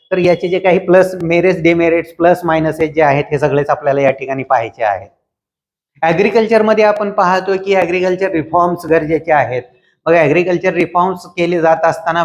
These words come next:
फक्त त्या आपल्या एखाद्या कंपनीसाठी नाही, तर सर्वांगीण ॲग्रिकल्चर, शेती सुविधा,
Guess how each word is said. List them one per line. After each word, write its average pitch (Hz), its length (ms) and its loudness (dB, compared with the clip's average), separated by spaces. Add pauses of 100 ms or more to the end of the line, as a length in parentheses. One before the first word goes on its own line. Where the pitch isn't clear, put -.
फक्त 156 260 -2
त्या 175 280 0
आपल्या 165 360 -4
एखाद्या 165 400 0
कंपनीसाठी 165 760 -2
नाही, 135 200 0
तर - 360 -8
सर्वांगीण 170 720 0 (160)
ॲग्रिकल्चर, 160 680 -2
शेती 165 340 0
सुविधा, 143 540 0